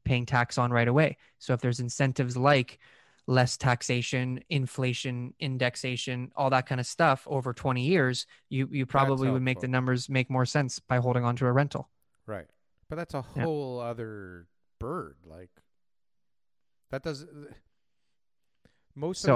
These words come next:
Speaker 1: So
Speaker 2: but most of those guys are not, like, developing, like, t-,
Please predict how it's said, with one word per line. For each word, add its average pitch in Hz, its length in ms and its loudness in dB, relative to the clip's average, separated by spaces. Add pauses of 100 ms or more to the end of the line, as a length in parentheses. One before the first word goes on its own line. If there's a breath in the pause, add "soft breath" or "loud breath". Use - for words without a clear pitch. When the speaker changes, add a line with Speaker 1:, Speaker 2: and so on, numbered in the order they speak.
Speaker 1:
So - 100 -18 (380)
Speaker 2:
but 190 140 -6
most 214 240 -4
of 190 80 -6
those 160 160 -6
guys 156 260 -8
are 151 80 -10
not, 143 240 -8
like, 127 280 -10
developing, 127 720 -8
like, 101 400 -12 (580)
t-, - 80 -18